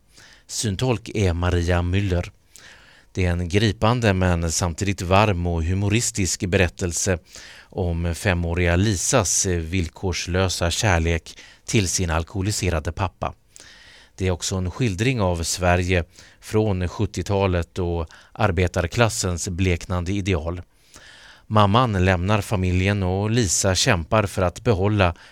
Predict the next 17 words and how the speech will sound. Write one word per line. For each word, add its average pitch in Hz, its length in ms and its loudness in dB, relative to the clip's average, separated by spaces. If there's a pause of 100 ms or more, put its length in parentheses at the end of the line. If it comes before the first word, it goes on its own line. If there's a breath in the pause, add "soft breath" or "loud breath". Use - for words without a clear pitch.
bilden 104 480 0
av 82 360 -4
hjältepappan. 90 1000 -4 (760 loud breath)
Till 92 340 0
slut 127 360 0
ställs 87 500 -2
Lisa 95 480 0
inför 87 320 -4
ett 85 260 -2
livsavgörande 82 1120 -2
val. 85 340 -6 (1300 loud breath)
Speltid 120 720 0
en 95 240 -2
timme 95 520 -2
och 92 240 -6
fyrtionio 101 540 -2
minuter. 87 640 -4